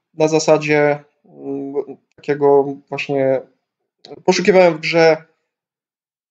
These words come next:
właściwości, którą chciałem przenieść tutaj do swojego modułu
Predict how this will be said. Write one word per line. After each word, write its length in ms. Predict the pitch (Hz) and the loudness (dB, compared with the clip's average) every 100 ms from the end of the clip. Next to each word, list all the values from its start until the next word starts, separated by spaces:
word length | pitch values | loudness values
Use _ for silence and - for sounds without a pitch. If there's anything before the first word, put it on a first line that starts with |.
| - | -4
właściwości, 640 | 156 165 180 175 175 170 | -2 0 -2 -2 -4 -10
którą 280 | 165 165 156 | -8 0 0
chciałem 480 | 156 165 151 147 143 | 2 2 2 2 0
przenieść 380 | - 160 147 - | -2 0 -2 -6
tutaj 220 | - 135 | -6 -4
do 120 | 135 | -4
swojego 580 | - - - 160 175 180 | -8 -14 0 2 2 2
modułu 440 | 190 190 220 269 | 0 -2 -4 -6